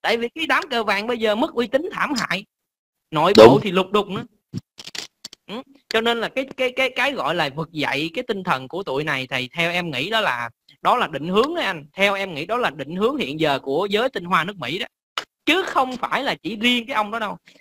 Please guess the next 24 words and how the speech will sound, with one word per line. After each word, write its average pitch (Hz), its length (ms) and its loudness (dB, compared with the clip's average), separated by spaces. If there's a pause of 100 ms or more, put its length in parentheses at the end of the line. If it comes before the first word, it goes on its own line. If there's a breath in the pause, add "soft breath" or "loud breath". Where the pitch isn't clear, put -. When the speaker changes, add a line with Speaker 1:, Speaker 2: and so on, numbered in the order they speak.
Speaker 1:
Mà 156 120 0
trong 226 240 -4
sâu 220 220 0
thẳm 226 260 -8
của 185 160 -4
giới 233 300 0
tinh, 214 300 -8
tinh 202 100 -4
hoa 190 200 0
nước 220 160 -6
Mỹ 160 220 -4
đang 196 340 0
muốn 277 320 2 (600)
vực 185 200 2
cái 240 100 0
đám 233 180 4
này 208 100 -4
lên, 160 320 -2 (680)
trở 165 180 2
thành 190 200 -2
cái 202 120 -6
đối 240 160 0
trọng. 175 200 -6 (1120)
Ừ. 151 60 -8